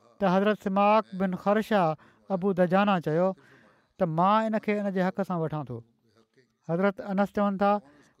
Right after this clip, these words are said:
ته انهن تلوار ورتي ۽ مشرڪن جا مٿا ڦاڙي ڇڏيائون. صحيح مسلم جي روايت آهي هيءَ، معنيٰ ته ان جو حق ادا ڪيائون. ابن عتبه لکيو آهي ته جڏهن رسول الله صلي الله عليه وسلم تلوار ڏيکاري،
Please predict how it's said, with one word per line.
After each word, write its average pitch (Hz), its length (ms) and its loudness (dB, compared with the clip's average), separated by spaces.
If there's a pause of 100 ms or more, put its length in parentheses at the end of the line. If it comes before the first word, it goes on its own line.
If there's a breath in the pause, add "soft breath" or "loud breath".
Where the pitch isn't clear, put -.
ته 208 80 0
انهن 214 520 2
تلوار 185 380 2
ورتي ۽ 175 500 0 (640 soft breath)
مشرڪن 202 480 -2
جا 190 180 2
مٿا 208 300 0
ڦاڙي 160 220 0
ڇڏيائون. 135 320 -6 (640)
صحيح 185 180 0
مسلم 190 340 -4
جي 190 80 -2
روايت 156 320 0
آهي 139 160 -4
هيءَ، 123 100 -4 (360 soft breath)
معنيٰ 180 180 0
ته 220 80 -2
ان 220 120 -2
جو 196 120 0
حق 190 160 0
ادا 160 200 -2
ڪيائون. 117 300 -6 (1080 soft breath)
ابن 202 220 -2
عتبه 226 440 2
لکيو 196 280 0
آهي 156 200 -2 (1400)
ته 175 100 -2
جڏهن 180 280 2
رسول 196 260 0
الله 190 280 2
صلي 185 220 0
الله 180 240 2
عليه 180 140 2
وسلم 180 280 -4
تلوار 170 340 0
ڏيکاري، 160 420 -2